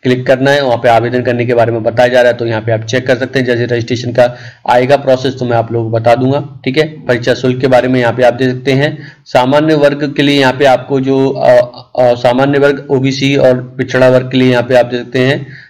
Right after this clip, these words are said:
ठीक है, साढ़े चार सौ रुपये। राजस्थानी नॉन क्रीमी layer के लिए, और जो कि है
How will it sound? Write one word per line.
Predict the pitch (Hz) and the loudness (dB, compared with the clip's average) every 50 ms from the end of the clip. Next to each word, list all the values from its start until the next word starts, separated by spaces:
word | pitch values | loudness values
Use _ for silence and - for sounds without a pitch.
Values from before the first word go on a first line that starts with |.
| _ _ - | _ _ -6
ठीक | 143 143 160 | -2 -2 0
है, | 156 | 0
साढ़े | 156 131 117 117 113 | 2 2 2 2 2
चार | 113 - 117 113 | 2 2 2 2
सौ | - 127 | 0 -4
रुपये। | 120 120 120 131 131 139 - - | -4 -2 -2 -2 -2 -2 -2 0
राजस्थानी | 123 117 123 127 127 143 139 147 147 | 0 0 0 2 0 0 0 0 0
नॉन | 139 139 139 139 135 | 0 0 0 0 0
क्रीमी | 139 139 131 139 143 139 | -2 0 0 2 2 2
layer | 135 135 135 135 131 | 2 2 2 2 0
के | 131 135 139 | 0 0 0
लिए, | 135 135 143 139 | 0 2 2 0
और | - - 135 131 127 - - 131 | 0 2 2 2 2 2 0 -2
जो | 127 131 127 | 0 0 0
कि | 127 131 139 135 | 0 -2 -2 0
है | 135 135 147 151 - - | 0 0 0 -2 -4 -10